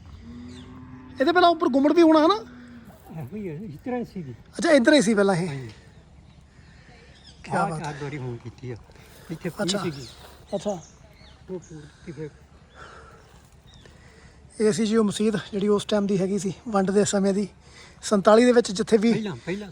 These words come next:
Speaker 1: ਹਾਂ,
Speaker 2: ਸੀ।
Speaker 1: ਸੰਤਾਲੀ ਤੋਂ ਪਹਿਲਾਂ ਦੀ ਜਿੱਥੇ ਮੁਸਲਮਾਨ ਆਪਣੇ ਭਰਾ ਜਿਹੜੇ ਹੈਗੇ ਇੱਥੇ ਨਮਾਜ਼ ਪੜ੍ਹਦੇ ਹੋਣੇ ਆ ਜੀ।
Speaker 2: ਹਾਂ।
Speaker 1: ਹਾਂਜੀ ਭਾਈ ਜੀ। ਉਹ ਭਾਈ ਜੀ, ਜਿਹੜਾ ਇੱਥੇ ਜਿਹੜੀ ਉਹ ਸਾਹਮਣੇ ਤੁਸੀਂ ਦੇਖ ਰਹੇ ਹੋ ਜਗ੍ਹਾ ਜਿਹੜੀ ਆਪਣੀ, ਉੱਥੇ ਉੱਪਰ ਗੁੰਮਟ ਵੀ ਸੀਗਾ?
Speaker 2: ਹਾਂ, ਉਹ ਹੈ ਸੀਗੇ।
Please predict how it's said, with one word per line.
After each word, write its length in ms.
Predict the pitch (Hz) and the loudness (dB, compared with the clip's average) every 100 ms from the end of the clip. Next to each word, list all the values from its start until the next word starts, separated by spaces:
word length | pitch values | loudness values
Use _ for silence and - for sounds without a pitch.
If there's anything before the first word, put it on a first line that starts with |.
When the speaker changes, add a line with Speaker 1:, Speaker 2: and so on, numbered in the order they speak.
| - | 0
Speaker 1:
ਹਾਂ, 200 | 196 170 | 2 2
Speaker 2:
ਸੀ। 40 | |
Speaker 1:
ਸੰਤਾਲੀ 300 | 214 202 233 | 2 6 6
ਤੋਂ 80 | 254 | 6
ਪਹਿਲਾਂ 240 | 262 269 285 | 6 8 6
ਦੀ 80 | |
ਜਿੱਥੇ 160 | 262 254 | 4 4
ਮੁਸਲਮਾਨ 440 | 233 214 226 233 | 4 2 2 4
ਆਪਣੇ 160 | 226 226 | 4 0
ਭਰਾ 220 | 226 220 | 2 2
ਜਿਹੜੇ 160 | 208 208 | 2 0
ਹੈਗੇ 180 | 202 208 | 0 -2
ਇੱਥੇ 320 | - 214 143 - | 0 -2 -2 -8
ਨਮਾਜ਼ 260 | 202 190 180 | -6 -4 -4
ਪੜ੍ਹਦੇ 200 | 196 202 | -4 -4
ਹੋਣੇ 200 | 196 196 | -4 -6
ਆ 40 | |
ਜੀ। 160 | 196 196 139 | -8 -12 -18
Speaker 2:
ਹਾਂ। 120 | 123 - _ _ _ _ _ _ _ _ _ _ _ _ _ - - - _ - - _ - | -20 -20 _ _ _ _ _ _ _ _ _ _ _ _ _ -20 -20 -20 _ -20 -20 _ -6
Speaker 1:
ਹਾਂਜੀ 160 | 226 247 | -4 0
ਭਾਈ 140 | 269 | 0
ਜੀ। 140 | 262 196 - _ - - - | -2 -6 -12 _ -20 -18 -8
ਉਹ 40 | |
ਭਾਈ 120 | 294 370 | -2 0
ਜੀ, 80 | |
ਜਿਹੜਾ 160 | 330 349 | 2 0
ਇੱਥੇ 280 | 349 339 339 | 0 -2 -2
ਜਿਹੜੀ 440 | 240 269 277 320 | -6 -10 -4 0
ਉਹ 100 | 330 | 0
ਸਾਹਮਣੇ 340 | - 247 262 294 | 2 0 0 0
ਤੁਸੀਂ 220 | - 262 | -2 0
ਦੇਖ 200 | 226 233 | 0 2
ਰਹੇ 100 | 247 | 0
ਹੋ 80 | 240 | 0
ਜਗ੍ਹਾ 240 | 220 254 | 0 0
ਜਿਹੜੀ 140 | 240 | 0
ਆਪਣੀ, 240 | 247 - 254 | 0 2 -2
ਉੱਥੇ 200 | 330 311 | 2 2
ਉੱਪਰ 240 | 330 339 | 2 2
ਗੁੰਮਟ 260 | 240 247 320 | 4 4 6
ਵੀ 120 | 339 | 6
ਸੀਗਾ? 240 | 277 403 403 - - | 6 2 -2 -8 -12
Speaker 2:
ਹਾਂ, 220 | - 359 - - - 339 | -10 -10 -12 -20 -18 -10
ਉਹ 200 | 214 214 277 143 - | -10 -10 -14 -18 -12
ਹੈ 140 | 151 185 | -10 -10
ਸੀਗੇ। 280 | 196 170 | -12 -16